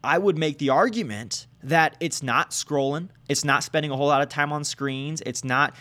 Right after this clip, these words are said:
you know, eating a bunch of junk food. Like, those are all things for me that take away my energy. And so, what am I saying? Well, I'm <laughs> saying that I would really encourage you to write a list of things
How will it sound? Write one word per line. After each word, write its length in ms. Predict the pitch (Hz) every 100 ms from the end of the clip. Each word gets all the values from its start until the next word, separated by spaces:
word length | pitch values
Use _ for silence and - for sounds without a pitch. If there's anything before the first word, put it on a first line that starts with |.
| -
you 120 | 143 151
know, 60 |
eating 280 | 160 175 160
a 40 | 143
bunch 240 | 143 143
of 60 | 131
junk 240 | 135 139
food. 220 | 156 156
Like, 160 | 135 -
those 160 | 180
are 80 | 190
all 260 | - 165 160
things 300 | - 170 151
for 160 | -
me 320 | 127 143 196 160
that 200 | 139 -
take 360 | - 175 175
away 540 | 170 165 131 151 135 113
my 360 | 117 117 110 -
energy. 540 | 123 117 101 - - _ - - - - _ -
And 140 | 147
so, 500 | - 175 160 156 151 - - - - - _ _ -
what 180 | 139 185
am 80 | 190
I 100 | 143
saying? 360 | - 127 73 - 120
Well, 340 | 139 151 - -
I'm 100 | 131
<laughs> 120 | -
saying 320 | 202 208 127 139 - -
that 400 | 139 147 139 -
I 320 | 151 185 190 - -
would 320 | 143 160 147
really 460 | 139 143 202 240 226
encourage 480 | 185 - 170 170 123
you 80 |
to 80 | 117
write 280 | 110 123 180
a 60 | 180
list 380 | 139 98 -
of 140 | 120 110
things 600 | - 175 135 98 -